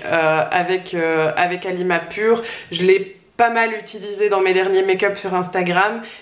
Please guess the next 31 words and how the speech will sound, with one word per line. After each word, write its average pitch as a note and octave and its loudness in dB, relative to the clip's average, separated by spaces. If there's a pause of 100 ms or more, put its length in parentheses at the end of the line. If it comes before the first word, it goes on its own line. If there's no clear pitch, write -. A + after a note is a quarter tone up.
et F3 -4
je E3 -8
vais F#3 4
continuer F#3 2
<laughs> F3 -8
plus F#3 -8
que - -6
probablement F3 -2
à - -6
l'utiliser F3 -2 (340)
dans F#3+ 4
les F#3+ 2
make-up G3 0
qui - -12
viennent. F#3+ 0
Donc F3 -6
rejoignez-moi G3 2
sur G3+ -6
Instagram F3+ -2
parce F3 -6
que E3+ -12
ça E3+ -2
vous E3+ -6
permettra E3+ -2
de E3 -4
voir, F3+ 0
euh, D#3+ 4
d'autres, F3 0
euh, D3 4
d'autres F3 0
looks G3 -2